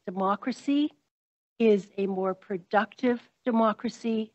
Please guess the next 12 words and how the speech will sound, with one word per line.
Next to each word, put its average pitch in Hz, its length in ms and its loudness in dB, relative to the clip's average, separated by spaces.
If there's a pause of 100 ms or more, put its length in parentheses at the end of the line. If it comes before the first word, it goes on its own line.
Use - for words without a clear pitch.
(120)
is 185 260 -4
a 190 80 -2
more 180 260 -4
stable 180 800 -4
democracy. 170 760 -8 (580)
And 226 160 6
as 262 320 6
we 254 140 2
stand 208 840 2 (140)
with 208 300 4 (120)
Ukrainian 214 720 2
people 185 640 -4